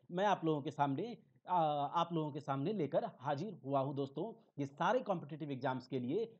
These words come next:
बहुत ही महत्वपूर्ण साबित होने वाला है दोस्तों। तो दोस्तों फर्स्ट वाला, फर्स्ट नंबर का क्वेश्चन है नेशनल एंटी टेररिज्म डे कब मनाया जाता है, यानी कि नेशनल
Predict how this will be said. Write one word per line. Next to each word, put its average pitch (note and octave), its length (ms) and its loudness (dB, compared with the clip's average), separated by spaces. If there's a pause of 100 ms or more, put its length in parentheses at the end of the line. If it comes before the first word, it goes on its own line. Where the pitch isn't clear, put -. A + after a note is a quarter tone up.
(120)
बहुत D3+ 360 2
ही A#3 220 -6 (180)
महत्वपूर्ण E3+ 600 0
साबित C3 380 0
होने B2+ 140 0
वाला B2 220 2
है A#2+ 100 0
दोस्तों। A2+ 320 -6 (380)
तो D3+ 80 -2
दोस्तों G3+ 460 2 (300)
फर्स्ट B3 240 4
वाला, E3+ 240 4
फर्स्ट A3+ 320 0
नंबर F3+ 200 -2
का D#3+ 100 -6
क्वेश्चन D3 400 -2
है C3+ 200 0 (240)
नेशनल G#3+ 540 0
एंटी G#3+ 340 0
टेररिज्म C#3+ 560 0
डे F#3+ 360 0 (140)
कब F#3 160 4
मनाया A#2+ 300 0
जाता A#2 300 0
है, A3+ 100 0
यानी C3+ 240 0
कि A3 120 -10
नेशनल D#3 520 -2